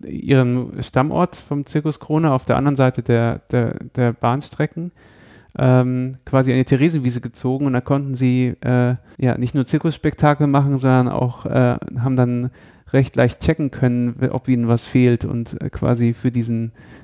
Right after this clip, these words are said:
"Wir sind ausgeflogen" Zustand leicht üben können und waren dann doch nah am Stammhaus.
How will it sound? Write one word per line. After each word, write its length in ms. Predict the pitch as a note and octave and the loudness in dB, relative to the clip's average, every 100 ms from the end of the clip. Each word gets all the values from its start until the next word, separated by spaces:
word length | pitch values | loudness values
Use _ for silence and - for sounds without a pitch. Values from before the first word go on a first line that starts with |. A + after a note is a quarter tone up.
| - | 0
"Wir 140 | B2+ | 2
sind 180 | A#2+ A#2+ | 2 2
ausgeflogen" 880 | - C#3 - - C3 B2 B2+ B2+ B2+ - _ _ _ | 2 0 -2 -4 -4 -2 0 -2 -4 -12 _ _ _
Zustand 540 | - C#3+ - C3 B2 | -8 -6 0 0 0
leicht 340 | B2 A#2+ C3+ A2 | 0 0 0 -4
üben 260 | D3+ D#3+ | -4 -4
können 400 | - D3+ D#3 F3 | 2 4 4 2
und 380 | - C3+ C3+ - - | -2 -4 -4 -6 -4
waren 200 | B2+ C3 | 0 2
dann 140 | B2 | 0
doch 160 | B2+ - | -2 -2
nah 300 | A#2 B2 B2 | 0 0 0
am 100 | B2 | -6
Stammhaus. 640 | - B2 G#2 A2+ A#2 - | -6 -6 -6 -8 -10 -16